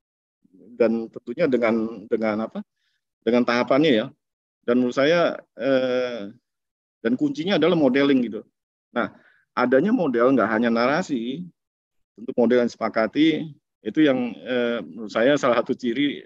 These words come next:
itulah yang disebut science gitu ya. Jadi nggak, nggak, nggak hanya ideologi, tapi dia jadi science. Salah satu cirinya science adalah adanya modeling, model yang universal. Dan, dan menurut saya itu akan bisa banyak nolong gitu. Nah, once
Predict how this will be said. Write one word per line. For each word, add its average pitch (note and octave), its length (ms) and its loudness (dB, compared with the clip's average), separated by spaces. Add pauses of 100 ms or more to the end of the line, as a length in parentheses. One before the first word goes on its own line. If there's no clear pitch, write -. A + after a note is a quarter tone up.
itulah C3 320 2
yang A#2+ 100 2
disebut A#2 300 -4
science B2 340 2
gitu G2+ 260 -8
ya. G#2+ 40 -16 (460)
Jadi A2+ 200 -4
nggak, A2 180 2 (120)
nggak, G#2+ 160 4 (100)
nggak G#2 200 4
hanya A#2+ 120 6
ideologi, G#2+ 600 4
tapi - 240 2
dia C3+ 120 0
jadi A2+ 320 0
science. A2 520 -2 (420)
Salah C3+ 240 -4
satu B2+ 320 -12
cirinya A#2+ 400 -4
science G#2+ 480 0
adalah G#2 400 0
adanya A2 380 2
modeling, G2+ 580 -4 (560)
model G2 320 2
yang G2 80 0
universal. F#2+ 720 -6 (880)
Dan, F#2 240 -2
dan G2 160 4
menurut G#2 160 2
saya A#2+ 480 4 (400)
itu A2 160 4
akan A#2+ 240 6
bisa A2 240 4
banyak G#2+ 240 4
nolong A2 400 2
gitu. F#2+ 160 -4
Nah, G2 240 -6
once C3 240 0